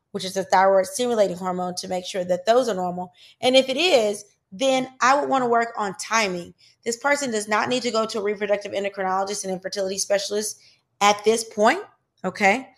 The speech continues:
Because, like I said, we got to work on timing, and an R E I doctor is gonna tell you the same thing, with the exception of, let's say you have a husband that's deployed, okay,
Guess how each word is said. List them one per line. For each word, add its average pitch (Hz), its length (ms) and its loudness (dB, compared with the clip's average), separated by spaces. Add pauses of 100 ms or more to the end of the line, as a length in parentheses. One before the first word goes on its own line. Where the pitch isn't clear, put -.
(440)
Because, 214 520 4
like 196 160 2
I 208 40 0
said, 190 420 2 (280)
we 202 180 -4
got 220 400 4
to 240 80 0
work 196 260 2
on 196 160 -2
timing, 214 520 -2 (320)
and 220 160 0
an - 60 -4
R 202 160 2
E 208 80 2
I 214 120 2
doctor 196 280 0
is 185 100 -8
gonna 190 120 -4
tell 196 140 -2
you 185 80 -2
the 180 60 -10
same 185 280 -4
thing, 196 360 -2 (300)
with 285 220 -2
the 294 80 -2
exception 240 440 -2
of, 202 240 0
let's 262 280 -2
say 247 180 2
you 220 280 -4
have 220 200 2
a 190 240 2
husband 208 360 0
that's 185 280 -4
deployed, - 520 -4 (960)
okay, 185 280 2